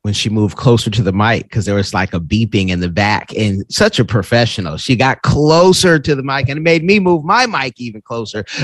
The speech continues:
um, because I was like, "Yeah, I love it." Now, can you tell the people with, you know, all the success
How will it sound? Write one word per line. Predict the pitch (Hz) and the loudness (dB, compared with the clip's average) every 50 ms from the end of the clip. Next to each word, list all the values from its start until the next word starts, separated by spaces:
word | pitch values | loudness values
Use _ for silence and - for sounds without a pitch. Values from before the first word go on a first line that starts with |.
| 123 - | 0 2
um, | 175 185 180 170 170 160 151 147 147 | 2 4 4 4 2 2 0 0 -2
because | 151 139 135 143 | -4 -4 -4 -6
I | |
was | 131 127 | -4 -2
like, | 135 131 120 113 | -2 -2 -2 -2
"Yeah, | - 127 120 120 110 107 | -2 -2 -2 -2 -2 -2
I | |
love | 113 120 135 147 151 147 123 | -2 -2 0 2 2 2 0
it." | 113 - - - - - - - | -2 -4 -8 -14 -20 -16 -4 0
Now, | 254 254 240 | 0 0 2
can | 262 262 262 | 0 -2 -4
you | 370 - - - | -4 -8 -6 -2
tell | - - 233 208 208 | 0 2 2 2 2
the | 180 175 | 0 -2
people | 147 - 160 147 135 - 135 131 123 117 110 - - | -4 -2 -2 -4 -4 -4 -4 -6 -4 -6 -6 -6 -4
with, | 139 143 143 131 127 | -4 -2 -2 -2 -2
you | 151 135 | -4 -4
know, | 120 | -4
all | - - 151 170 180 | -2 -2 0 0 0
the | 170 180 | -2 -4
success | - - 151 - - - 127 117 117 117 - - | -8 -10 -12 -10 -8 -6 -4 -4 -4 -4 -8 -12